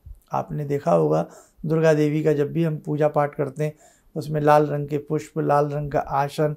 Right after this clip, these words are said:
तो लाल रंग भगवती देवी को बहुत प्रिय है। और वहाँ जगदम्बा स्वरूपा तो हैं ही भगवती सीता।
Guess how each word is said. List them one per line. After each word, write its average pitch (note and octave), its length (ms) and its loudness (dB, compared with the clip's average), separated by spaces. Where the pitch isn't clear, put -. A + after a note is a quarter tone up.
तो F3+ 80 -2
लाल E3 340 8
रंग A#3+ 280 0
भगवती E3+ 380 2
देवी D#3 300 0
को G#3 280 -2
बहुत F3+ 240 -2
प्रिय E3+ 240 2
है। A#2+ 180 -6
और B2+ 160 -4
वहाँ D3 300 -2
जगदम्बा D#3 720 6
स्वरूपा D#3+ 460 2
तो E3 180 0
हैं C#3+ 140 -2
ही G#3+ 140 4
भगवती D#3+ 400 0
सीता। E3+ 340 -2